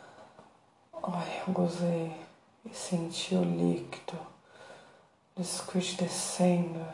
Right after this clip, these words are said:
escorrendo entre as minhas pernas. Tu seguiu as carícias mais devagar. Tirou a venda.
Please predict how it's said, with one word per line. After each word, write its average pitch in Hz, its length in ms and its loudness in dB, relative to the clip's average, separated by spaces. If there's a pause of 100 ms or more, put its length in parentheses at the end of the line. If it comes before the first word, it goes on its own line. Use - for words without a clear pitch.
(180)
escorrendo 175 1000 4
entre 170 240 2
as 165 100 0
minhas 175 240 4
pernas. 175 600 8 (680)
Tu 185 140 0
seguiu 170 640 4 (340)
as - 160 -6
carícias 165 720 0
mais 170 380 2
devagar. 160 760 0 (2750)
Tirou 175 360 2
a 170 60 0
venda. 165 480 -2